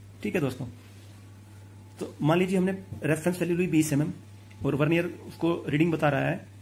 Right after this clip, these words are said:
हमारा नाइनटीन पॉइंट नाइन नाइन, फिर हमने reference value को बढ़ा दिया, पचास एमएम कर दिया, reading बता रहा है फ़ोर्टी नाइन पॉइंट नाइन सेवन, फिर हमने reference value को बढ़ा दिया, सौ एमएम कर दिया, रे-, हमारा vernier reading बता रहा है nineteen, ninety nine, sorry,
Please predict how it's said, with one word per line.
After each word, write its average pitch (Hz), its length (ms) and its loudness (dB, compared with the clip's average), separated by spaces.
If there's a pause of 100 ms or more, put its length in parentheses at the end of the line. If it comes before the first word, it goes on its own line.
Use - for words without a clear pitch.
(180)
हमारा 127 180 2
नाइनटीन 147 420 4
पॉइंट 175 260 0
नाइन 117 200 2
नाइन, 104 240 -2
फिर 175 200 4
हमने 175 220 4
reference 170 260 2
value 165 120 0
को 175 60 0
बढ़ा 156 180 2
दिया, 151 140 0
पचास 151 320 0
एमएम 151 180 2
कर 139 140 0
दिया, 147 180 0 (120)
reading 143 320 0
बता 143 180 0
रहा 127 120 0
है 147 100 0
फ़ोर्टी 143 260 -4
नाइन 127 140 -2
पॉइंट 156 240 -2
नाइन 120 160 -2
सेवन, 139 220 -2 (320)
फिर 170 120 4
हमने 175 160 4
reference 170 260 2
value 170 160 2
को 170 60 2
बढ़ा 147 180 2
दिया, 156 160 2
सौ 143 220 0
एमएम 139 160 0
कर 139 140 -2
दिया, 156 160 -2 (380)
रे-, 139 140 2
हमारा 156 240 4
vernier 160 220 2
reading 165 220 2
बता 151 140 2
रहा 147 100 2
है 170 60 0
nineteen, 156 440 0 (380)
ninety 151 300 2
nine, - 260 0 (140)
sorry, 120 220 -4